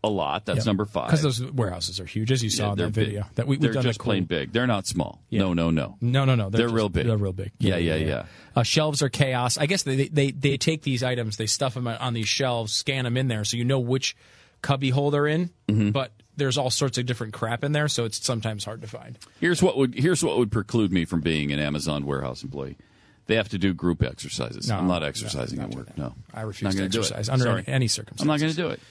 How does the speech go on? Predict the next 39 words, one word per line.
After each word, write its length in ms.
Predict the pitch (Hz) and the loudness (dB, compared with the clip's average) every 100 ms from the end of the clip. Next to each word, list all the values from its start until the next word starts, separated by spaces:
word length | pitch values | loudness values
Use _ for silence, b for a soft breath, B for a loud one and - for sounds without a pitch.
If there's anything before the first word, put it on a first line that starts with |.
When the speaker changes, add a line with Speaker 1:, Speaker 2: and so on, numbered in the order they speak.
| B B B B - | B B B B -4
Speaker 2:
No. 140 | 117 | 0
Speaker 1:
Uh, 260 | 101 95 95 | 2 2 0
bubble 500 | 87 69 127 139 143 | -2 -2 0 0 0
wrap 320 | 143 147 - | 0 0 -2
is 180 | 117 101 | -4 0
their 200 | 117 110 | 0 2
entertainment. 640 | 107 104 120 107 139 180 - | 2 0 2 2 2 0 -4
I 120 | 95 | -4
can 140 | 104 | -2
imagine 400 | 95 92 87 92 | 0 0 0 0
that 200 | 92 110 - - _ - - | 0 0 -6 -20 _ -8 -2
because 320 | 107 113 90 | 0 0 -2
bubble 440 | 90 80 117 98 | -4 0 0 2
wrap 340 | 92 82 90 - | 0 0 -2 -4
is 200 | 82 - - | -6 -6 -4
awesome. 520 | 82 82 - 95 123 - b b b b b - | -2 -2 0 0 0 -6 b b b b b -4
Uh, 600 | 98 98 95 92 92 92 | -2 0 0 0 -2 0
the 120 | 101 | 0
warehouse 400 | 123 123 123 - | 0 0 -2 -4
cafeteria 720 | - - - - 143 160 180 - | -4 -4 -4 0 0 2 0 0
is 140 | 113 107 | 0 2
a 60 | |
war 300 | 92 110 113 | 2 2 0
zone. 300 | 82 71 64 120 117 | 0 -2 2 0 0
Speaker 2:
<laughs> 120 | 117 | 0
Speaker 1:
Workers 360 | 123 123 127 | 0 0 -2
have 160 | 120 92 | -2 -2
two 160 | - 135 | 0 2
lunch 240 | 117 110 | 2 2
options. 420 | 110 107 117 107 | 0 0 -2 0
You 60 | 104 | 0
bring 200 | 80 110 | 0 2
your 160 | 107 98 | 2 4
own 240 | 95 95 - | 4 2 2
or 160 | 92 | 2
you 100 | 92 | 2
buy 240 | 85 107 101 | 2 0 2
a 40 | |
meal 400 | 95 92 85 85 | 2 4 2 0